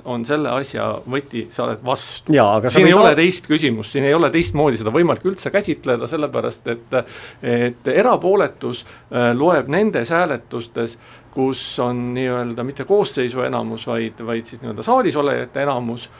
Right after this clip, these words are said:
Speaker 1: ja, ja vaat, eks ole, siis sa võib-olla ei suuda jõuda ar-, arusaamale, et kas sa nüüd nagu toetad või ei toeta seda.
Speaker 2: Aga sa võid alati hiljem öelda, et, et aga ma ei olnud sellele vastu, ma lihtsalt, mul ei olnud vastuseid neil, nendele küsimustele ja ma, ma jäin
Speaker 1: Aga kellele sa
Speaker 2: erapooletuks
Speaker 1: seda
Speaker 2: ja
Speaker 1: ütled?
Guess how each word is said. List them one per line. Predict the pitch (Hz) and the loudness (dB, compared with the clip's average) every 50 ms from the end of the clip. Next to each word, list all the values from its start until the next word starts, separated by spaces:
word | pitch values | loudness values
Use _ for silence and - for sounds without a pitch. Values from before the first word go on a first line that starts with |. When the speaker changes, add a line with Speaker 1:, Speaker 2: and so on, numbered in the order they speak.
| - - - | -20 -20 -6
Speaker 1:
ja, | - 131 131 131 127 - | -2 0 2 2 2 2
ja | - 127 127 123 120 123 120 123 123 123 - 123 | 0 0 2 4 4 4 4 2 2 0 0 -2
vaat, | 131 135 - _ - 139 | -4 -4 -6 _ -12 -12
eks | 120 - 147 | -8 -6 -6
ole, | 127 131 | -4 -4
siis | 120 190 190 180 - | -4 -4 -6 -4 -4
sa | 160 | -2
võib-olla | 135 147 170 170 - 135 131 123 120 120 | 0 2 0 0 0 -2 -2 0 -2 -2
ei | 117 | -2
suuda | - 165 165 160 135 120 123 | -4 -4 -2 -2 0 0 2
jõuda | 139 147 143 127 113 117 | 0 0 0 -2 -4 -2
ar-, | 113 113 123 147 156 156 - 147 | -2 0 0 -2 -2 -4 -4 -4
arusaamale, | 147 151 131 117 131 120 120 117 110 107 104 107 | -4 -4 -4 -4 -4 -4 -4 -4 -6 -8 -8 -10
et | 104 | -12
kas | - 123 117 - - | -12 -14 -14 -10 -10
sa | 120 104 | -8 -8
nüüd | 110 113 - _ _ _ _ _ | -8 -10 -12 _ _ _ _ _
nagu | - 95 95 117 | -16 -16 -12 -4
toetad | - 220 247 233 - - - 110 | 0 0 0 0 -2 -6 -12 -12
või | - 101 95 | -8 -8 -8
ei | 92 | -4
toeta | 117 120 113 107 - - - | -4 -4 -4 -4 -8 -16 -14
seda. | - - - 87 90 90 - - - - | -14 -12 -8 -8 -8 -8 -8 -12 -4 -2
Speaker 2:
Aga | 135 143 147 | 0 0 2
sa | - 175 | 2 0
võid | 185 196 254 | 0 2 2
alati | 277 269 226 - - - 220 | 2 2 0 0 0 -2 0
hiljem | 233 226 214 220 233 233 | 2 2 2 4 4 4
öelda, | 208 156 120 120 117 | 4 4 4 2 0
et, | 113 117 120 | 0 0 -4
et | 113 113 - 135 | -6 -2 -2 -4
aga | 110 - 139 131 | -2 0 0 2
ma | 156 196 | 2 2
ei | 240 | 2
olnud | 277 285 247 | 2 0 0
sellele | - - 214 202 190 185 196 202 | 0 0 2 2 4 2 4 2
vastu, | 226 175 - - - 127 135 | 2 0 -2 -4 -2 0 2
ma | 165 | 2
lihtsalt, | 202 202 - - 208 - - - | 2 0 0 -2 -2 -4 -2 -2
mul | 180 185 190 190 | 0 2 4 4
ei | 190 | 4
olnud | 202 220 214 190 | 4 2 2 2
vastuseid | 247 269 - - - 190 160 - 170 160 170 | 0 0 0 0 -2 0 2 2 2 2 2
neil, | 175 170 165 - - - 143 147 | 0 0 -2 -4 -4 -2 0 0
nendele | 135 131 117 113 - - | 2 2 0 0 0 -2
küsimustele | 240 - - 196 180 180 170 - - 180 170 175 175 180 | -4 -2 0 -2 -2 -2 -2 -2 0 0 2 2 4 4
ja | 180 180 | 2 2
ma, | 185 190 196 196 190 147 | 4 4 4 4 2 0
ma | - 208 220 214 | -2 0 0 4
jäin | 185 156 143 147 120 131 | 4 4 4 4 4 2
Speaker 1:
Aga | 156 165 165 | 4 6 6
kellele | 151 - - - 160 - - | 6 8 8 6 6 6 6
sa | 147 147 143 - 151 147 | 6 4 2 0 0 -2
Speaker 2:
erapooletuks | 127 165 | -2 0
Speaker 1:
seda | 151 147 - | 2 2 0
Speaker 2:
ja | - | 0
Speaker 1:
ütled? | - - - - - - | -2 -10 -14 -14 -14 -14